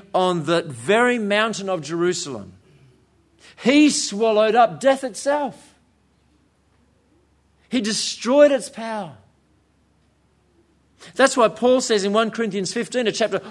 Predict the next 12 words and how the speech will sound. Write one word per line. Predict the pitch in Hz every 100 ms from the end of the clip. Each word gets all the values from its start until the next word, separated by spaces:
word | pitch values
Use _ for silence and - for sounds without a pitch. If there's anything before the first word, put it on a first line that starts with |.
| -
all | 226 277 302
about | 254 208 180
resurrection, | 190 185 190 220 262 - 170
he | 190
says | 208 185
that | 214 190 - - 139
death | 196 262 269 262 -
is | 180 165 - -
swallowed | - 160 240 254 247 226
up | 220 220 -
in | 208 233 208
victory. | 139 165 320 - 196 139 98